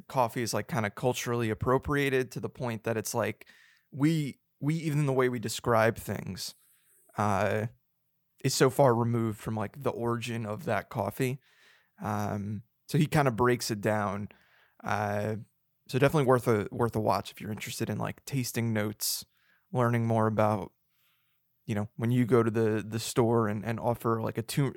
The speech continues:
turmeric, uh, latte, it's like, "Oh, that's, you know, why isn't that actually called what it's supposed to be?" Interesting watch.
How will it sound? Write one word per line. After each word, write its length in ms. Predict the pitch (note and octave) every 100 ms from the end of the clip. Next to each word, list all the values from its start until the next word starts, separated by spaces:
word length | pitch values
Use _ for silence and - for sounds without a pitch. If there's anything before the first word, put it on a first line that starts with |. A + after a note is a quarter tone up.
| -
turmeric, 500 | D3 C3+ B2+ A2+ -
uh, 320 | A#2+ A#2+ A2+
latte, 640 | A#2+ B2 C#3 - F#2+ G#2+ - _ _ _ _ _ _
it's 100 | -
like, 180 | - -
"Oh, 100 | A2
that's, 560 | A2+ A2 A2 - - - _ -
you 80 |
know, 160 | A2 G2+ -
why 220 | A#2+ B2+
isn't 260 | B2+ A#2+ A2+
that 180 | A2+
actually 340 | A2 A#2 - -
called 280 | - - -
what 160 | -
it's 140 | A2 -
supposed 340 | - G#2+ -
to 60 | -
be?" 240 | - A#2 - _ _ _ _ _ _ _ _ _ _ _ _
Interesting 480 | D3+ C#3 D3 C3 A2
watch. 320 | - - -